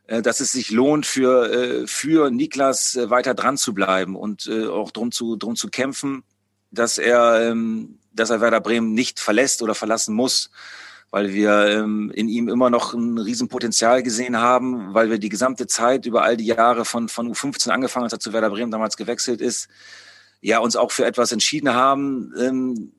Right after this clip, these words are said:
wo man dann eben auch, äh, nur wenn's mal ein bisschen schwieriger wird im Übergangsbereich, möglichst nicht aufgeben, äh, aufgeben sollte. Er hat halt immer mal wieder, ähm, ja, ein, ein, ein Talent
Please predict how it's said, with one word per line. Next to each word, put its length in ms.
wo 280
man 180
dann 180
eben 240
auch, 420
äh, 60
nur 180
wenn's 200
mal 60
ein 40
bisschen 160
schwieriger 400
wird 120
im 100
Übergangsbereich, 840
möglichst 360
nicht 240
aufgeben, 600
äh, 180
aufgeben 480
sollte. 500
Er 160
hat 180
halt 220
immer 180
mal 220
wieder, 480
ähm, 400
ja, 280
ein, 260
ein, 220
ein 160
Talent 560